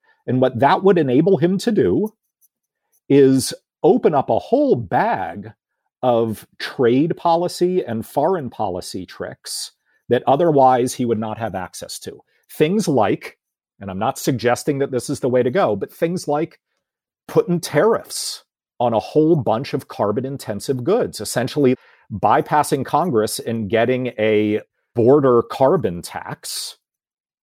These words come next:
without having to have a vote on it. Now,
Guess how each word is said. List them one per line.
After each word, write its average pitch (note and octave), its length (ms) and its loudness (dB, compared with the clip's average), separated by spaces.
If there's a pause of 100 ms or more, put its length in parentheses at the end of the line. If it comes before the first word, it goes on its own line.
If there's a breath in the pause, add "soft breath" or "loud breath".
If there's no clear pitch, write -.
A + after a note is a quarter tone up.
(440)
without A#2+ 300 2
having C3 260 0
to C3+ 80 0
have C#3+ 160 -2
a E3 40 0
vote A3+ 260 -2
on F2 180 -8
it. - 80 -20 (680)
Now, D3 200 0